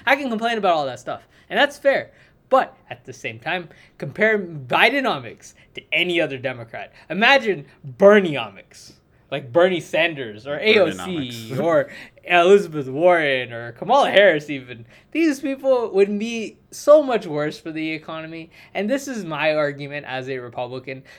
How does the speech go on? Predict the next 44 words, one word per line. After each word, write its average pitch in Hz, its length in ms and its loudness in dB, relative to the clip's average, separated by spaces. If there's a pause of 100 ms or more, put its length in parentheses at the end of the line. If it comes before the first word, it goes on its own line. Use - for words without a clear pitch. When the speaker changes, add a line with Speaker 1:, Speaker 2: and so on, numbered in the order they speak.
(120)
Speaker 1:
even 247 340 -6
if 180 120 -4
I 151 140 0
don't 151 160 -6
like 135 180 -10
Biden, 127 400 -10
because 139 280 -10
Biden's 135 420 -8
a 117 40 -16
Democrat 117 520 -10
and 123 140 -18
I 123 100 -12
don't 131 100 -10
want 131 140 -12
a 117 60 -14
Democrat 117 480 -14
in 113 80 -16
office, 117 400 -16 (200)
I 131 120 -6
would 139 100 -6
much 160 300 -6
rather 139 260 -2
have 123 220 -10
Biden 120 340 -10
than 117 100 -18
have 117 160 -12
any 135 220 -12
of 135 100 -10
those 123 200 -12
other 117 180 -12
whack 113 300 -12
jobs 110 320 -14
trying 123 220 -12
to 117 100 -12
lead 120 320 -14
our 113 140 -10
economy, 107 500 -18
because 127 260 -10
it 147 60 -8
would 147 120 -8
be 139 140 -10
ten 151 240 -10
times 117 300 -12
worse. 107 260 -16